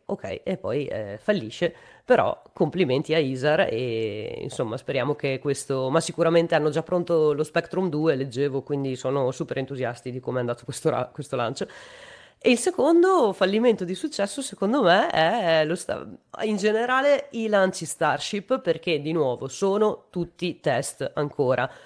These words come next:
Siamo proprio a livello di scocca, non c'è niente dentro, non ci sono persone a bordo, non ci sono payload se non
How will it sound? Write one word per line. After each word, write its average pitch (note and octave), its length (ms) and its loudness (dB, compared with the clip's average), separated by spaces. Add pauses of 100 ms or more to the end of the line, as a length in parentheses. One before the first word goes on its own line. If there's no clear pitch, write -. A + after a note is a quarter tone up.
(160)
Siamo E3 480 6
proprio F3+ 460 4
a D#3+ 40 6
livello E3+ 360 2
di E3 120 -6
scocca, B2+ 520 -2
non D3 180 0
c'è D#3 380 2
niente E3 480 -2
dentro, C3 320 -4
non D3 100 0
ci C#3+ 80 -14
sono E3 160 -4
persone D#3+ 320 -2
a - 20 -2
bordo, C#3 300 -4
non C#3+ 100 0
ci C3+ 80 -10
sono D3 200 -2
payload D3 760 0
se C#3 180 -8
non D3 500 0